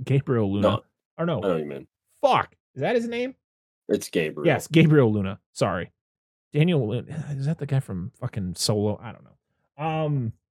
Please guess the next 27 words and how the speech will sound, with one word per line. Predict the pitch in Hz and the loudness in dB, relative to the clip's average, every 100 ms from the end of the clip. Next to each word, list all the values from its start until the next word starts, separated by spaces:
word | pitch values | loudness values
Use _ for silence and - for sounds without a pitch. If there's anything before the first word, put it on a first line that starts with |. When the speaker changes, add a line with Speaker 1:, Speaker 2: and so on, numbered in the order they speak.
| _ _ _ _ _ _ _ | _ _ _ _ _ _ _
Speaker 1:
he | 156 | 6
did | 175 175 | 8 8
a | |
great | 127 127 131 | 6 4 4
job. | 127 90 - | 2 0 -2
The | 117 | -4
perf-, | 139 147 | -2 4
his | 147 143 | 4 4
performance | 143 143 127 117 | 0 0 2 2
is | 110 - | 0 -2
fantastic, | 120 107 - 101 - 110 | -4 -6 -4 -8 -8 -8
and | 104 | -6
it | 107 | -4
makes | 107 101 - - _ | -4 -6 -10 -14 _
that | 107 90 | -2 -2
character | - 107 90 104 78 - _ | -2 -2 -2 -4 -6 -8 _
even | 117 101 90 - - | -2 -2 -4 -8 -6
better. | 82 76 - _ _ _ _ _ _ _ 90 | -4 -4 -8 _ _ _ _ _ _ _ -20
Speaker 2:
Mm-hmm. | 87 - _ _ 156 | -18 -20 _ _ 2
Speaker 1:
Our | 196 | 4
next | 240 233 | 6 6
one | 240 | 6
is | - | 6
from | 220 | 6
Epic | 202 220 226 | 6 6 4
Film | - 240 240 | 8 6 8
Guys. | 226 190 135 107 - | 6 6 4 2 -6